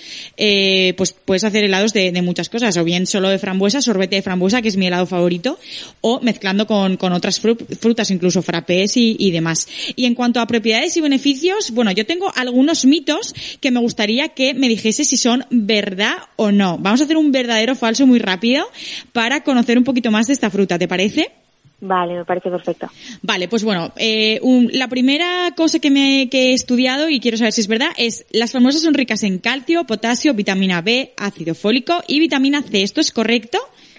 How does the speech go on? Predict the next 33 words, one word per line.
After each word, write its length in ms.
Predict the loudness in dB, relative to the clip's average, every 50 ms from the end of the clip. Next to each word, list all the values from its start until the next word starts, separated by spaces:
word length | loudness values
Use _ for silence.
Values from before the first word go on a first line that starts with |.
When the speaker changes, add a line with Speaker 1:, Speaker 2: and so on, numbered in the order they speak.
| -20 -20 -20 -20 -20 -20 _ _
Speaker 2:
Es 200 | -2 0 0 -2 -2
correcto. 540 | -4 -4 -2 -2 -2 -4 -4 -6 -10 -12 -12 _ _ _ _ _
Speaker 1:
Vale. 440 | -8 -4 -4 -2 -2 -4 -6 -10 -12 -18 _ _ _ _ _
La 180 | -4 -2 0 2
doy 160 | 2 2 2
por, 360 | 2 2 2 2 0 -2 -2
por 180 | -2 0 2 2
buena 400 | 2 2 2 2 2 2 0 0 -2 0
y 160 | 0 0 0
para 180 | 0 0 0 0
todas 160 | 0 0 0
aquellas 300 | 0 0 0 0 0 -2
personas 380 | -4 -2 0 2 2 2 0 0
que 100 | -2 -2
tengan, 320 | 0 0 2 0 0 -2
pues, 500 | -2 -2 -4 -4 -6 -10 -12 -14 -14 -8 -4
eh, 240 | 0 0 2 0 0
falta 340 | -2 -2 -2 -2 0 0 0
de 140 | 0 0 0
vitaminas 520 | 0 0 0 0 2 2 0 0 0 0 0
en, 480 | 2 2 2 2 2 2 2 2 2
en 180 | 2 2 2 2
este, 580 | 2 0 0 0 0 2 4 4 4 2 2 2
en 80 | 0
esta 220 | 0 0 0 0 0
línea, 220 | 0 0 0 -2
vitamina 360 | -2 -2 -4 -2 -2 -2 0
B, 220 | 0 0 0 0 0
ácido 300 | -2 -2 -2 -2 -2 -2
fólico, 420 | 0 0 2 2 2 0 0 0
vitamina 380 | 0 2 0 -2 -2 -2 -4 -2
C, 160 | 0 0 0
etcétera, 400 | 0 0 -2 -2 -2 -4 -6